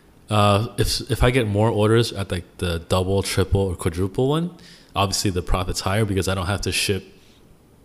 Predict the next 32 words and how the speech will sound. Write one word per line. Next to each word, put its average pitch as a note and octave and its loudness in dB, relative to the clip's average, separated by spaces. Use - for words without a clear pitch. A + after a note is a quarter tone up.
you G#2 -2
know, E2+ -6
a F#2+ -10
blanket G#2 -2
to E2+ -4
three G#2 2
different F2+ -4
people, - 0
right? D#2+ -10
Like, - -2
if C#3 2
I D3 6
ship C#3+ 2
four D3 4
orders B2 6
at G#2 2
twenty-five G#2 2
dollars G2 4
versus F#2+ 4
four G#2+ 6
blankets F#2+ 2
to F2+ -2
one F2+ 2
person, E2+ 2
I D#2 -4
save F#2+ 0
basically, - 0
like, D#2 -6
forty F2+ -2
bucks - -8
on D#2+ -4
shipping. D#2+ -6